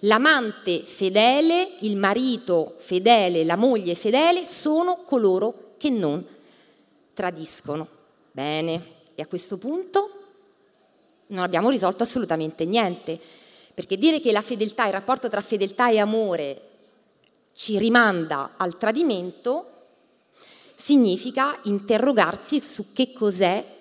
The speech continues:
il tradimento. Tradire chi?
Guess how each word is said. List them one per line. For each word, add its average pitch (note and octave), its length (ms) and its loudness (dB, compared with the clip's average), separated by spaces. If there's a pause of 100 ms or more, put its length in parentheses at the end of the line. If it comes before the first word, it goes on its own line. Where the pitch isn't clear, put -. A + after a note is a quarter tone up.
(540)
il F#3 180 -4
tradimento. E3+ 960 -6
Tradire C#4+ 720 0
chi? F3+ 280 -6